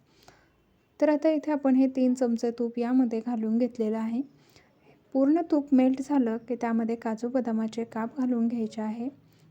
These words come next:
काजू बदामाचे काप अगदी आपल्याला अर्ध्या मिनिटासाठी परतवून घ्यायचे आहे, जास्त परतवायचे नाही. त्यानंतर आपल्याला लगेच किसून घेतलेला गाजर यामध्ये घालून घ्यायचा आहे.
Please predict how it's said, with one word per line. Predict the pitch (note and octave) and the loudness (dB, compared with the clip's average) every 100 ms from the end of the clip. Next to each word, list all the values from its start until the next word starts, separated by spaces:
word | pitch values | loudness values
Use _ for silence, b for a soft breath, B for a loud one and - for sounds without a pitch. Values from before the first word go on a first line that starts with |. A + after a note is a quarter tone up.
| _ | _
काजू | C4 C4 E4 | 0 0 0
बदामाचे | E4+ E4 E4 D#4 D#4+ | 0 2 2 0 -2
काप | C#4+ C4+ C#4 | 0 -2 0
अगदी | C4 A#3 C4 | -2 0 0
आपल्याला | B3+ B3 A#3 A#3 A#3 | 0 -2 -2 -4 -6
अर्ध्या | A#3+ A#3 A3 B3+ | -6 -6 -2 4
मिनिटासाठी | C#4 A#3 A#3 A3+ A3+ A#3 | 4 4 -2 -8 -8 -6
परतवून | A#3 A#3 G#3+ G#3+ A3 | -6 -6 -6 -6 -6
घ्यायचे | A#3 - A#3 A3 | -6 -8 -10 -8
आहे, | G#3 A3+ B3 _ b b b b A#3+ | -6 -8 -10 _ b b b b 0
जास्त | C4+ C#4 - | 2 0 0
परतवायचे | E4+ D4+ C#4+ C#4 C4+ C4 C4+ | 0 0 0 0 0 0 2
नाही. | C4+ B3+ A#3 B3+ - _ b b b b b _ _ _ b b b b - | 2 2 0 -4 -6 _ b b b b b _ _ _ b b b b 0
त्यानंतर | C#4+ D#4+ D#4 E4 | 6 6 6 4
आपल्याला | D#4+ D#4 C4 C4 | 0 2 2 4
लगेच | C4+ B3+ B3 A#3+ | 2 2 0 -2
किसून | - B3+ C4+ D4 | -4 -2 2 4
घेतलेला | D4 C4 A#3 A#3 | 2 -2 -2 -2
गाजर | A3+ A3+ B3+ | -4 -4 0
यामध्ये | C#4 B3+ A#3 A3+ A3+ | 2 2 0 -2 -4
घालून | A3+ A3 A3 | -4 -2 0
घ्यायचा | A#3 A3 A3 | 0 -2 -4
आहे. | G#3+ G#3+ A3+ | -8 -6 -8